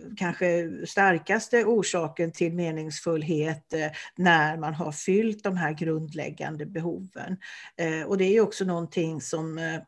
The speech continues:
de här, eh, stora, starka, eh, internationella, eh, globala företagen ser i sin jakt på sina talanger. Man jagar ju i, i, i mångt och mycket samma typ av kompetenser och, och, och förmågor.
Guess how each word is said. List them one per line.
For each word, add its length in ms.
de 220
här, 240
eh, 560
stora, 500
starka, 800
eh, 640
internationella, 920
eh, 320
globala 560
företagen 800
ser 380
i 260
sin 340
jakt 640
på 380
sina 340
talanger. 640
Man 180
jagar 400
ju 140
i, 360
i, 540
i 40
mångt 420
och 100
mycket 400
samma 360
typ 540
av 160
kompetenser 920
och, 200
och, 260
och 60
förmågor. 840